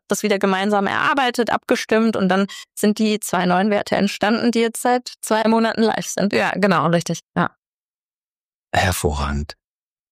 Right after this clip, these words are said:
Speaker 3: Ein Aspekt, du hast neue Mitarbeitende benannt. Ähm, jetzt nehmt ihr manchmal ja auch,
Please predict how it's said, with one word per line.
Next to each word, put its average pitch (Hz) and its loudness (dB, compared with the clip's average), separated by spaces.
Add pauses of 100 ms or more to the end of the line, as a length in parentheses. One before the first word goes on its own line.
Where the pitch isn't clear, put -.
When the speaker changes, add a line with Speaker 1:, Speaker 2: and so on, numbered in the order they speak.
(680)
Speaker 3:
Ein 110 2
Aspekt, 110 -2
du 113 4
hast - -2
neue 117 2
Mitarbeitende 120 0
benannt. 110 0 (260)
Ähm, 98 2 (760)
jetzt - -2 (200)
nehmt 117 2
ihr 110 2
manchmal 107 2
ja 101 0
auch, 92 0